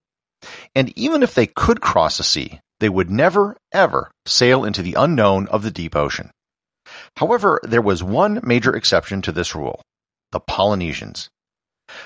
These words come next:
Polynesia is a region in the Pacific Ocean located in an area known as the Polynesian Triangle.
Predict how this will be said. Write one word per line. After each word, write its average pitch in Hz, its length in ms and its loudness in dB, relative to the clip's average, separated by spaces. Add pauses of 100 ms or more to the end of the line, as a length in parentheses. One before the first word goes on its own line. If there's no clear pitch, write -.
(120)
Polynesia 175 680 2
is 139 140 2
a 175 60 2
region 120 340 0
in 117 80 2
the 98 80 -2
Pacific - 460 0
Ocean 78 440 0
located 170 540 0
in 202 140 -4
an 185 100 -4
area 98 300 0
known 98 260 0
as 85 240 0
the 98 120 -6
Polynesian 107 680 0
Triangle. 69 600 -2